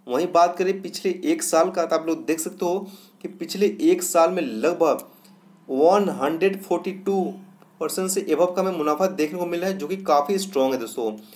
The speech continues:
वहीं बात करें पिछले five year का, तो आप देख सकते हो कि पिछले, अ, फाइव year में लगभग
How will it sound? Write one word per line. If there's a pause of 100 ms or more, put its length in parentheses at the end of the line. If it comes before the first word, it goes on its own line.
(400)
वहीं
बात
करें (500)
पिछले
five
year
का,
तो
आप
देख
सकते
हो
कि
पिछले,
अ, (440)
फाइव
year
में
लगभग